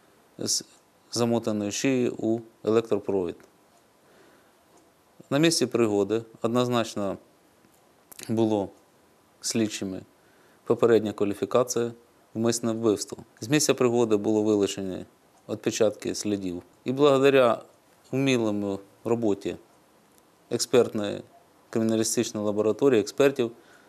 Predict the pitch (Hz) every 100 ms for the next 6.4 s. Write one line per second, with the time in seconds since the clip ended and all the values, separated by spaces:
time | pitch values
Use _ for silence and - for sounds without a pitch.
0 | _ _ _ _ - 117 117 123 - 104
1 | 104 101 104 95 95 101 117 120 117 120
2 | 120 120 117 120 120 117 117 - _ _
3 | _ 120 123 135 135 - 117 123 127 123
4 | 120 113 - 107 107 107 117 110 98 -
5 | - - _ _ - 117 165 165 120 -
6 | - 110 101